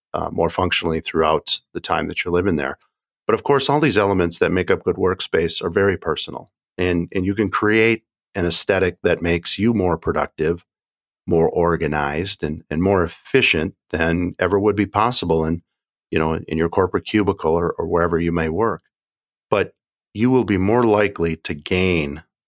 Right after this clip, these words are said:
that productivity if you work with your builder, when you're building a home, if you work with your builder to create an infrastructure that truly supports a, a, a really formalized, functional work from home, uh,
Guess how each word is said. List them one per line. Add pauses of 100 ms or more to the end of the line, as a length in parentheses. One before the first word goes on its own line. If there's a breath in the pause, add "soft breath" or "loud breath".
(180)
that
productivity (400)
if
you
work
with
your
builder,
when
you're
building
a
home,
if
you
work
with
your
builder
to
create (440)
an
infrastructure
that
truly
supports (720)
a, (100)
a, (100)
a
really (160)
formalized,
functional
work
from
home, (420)
uh,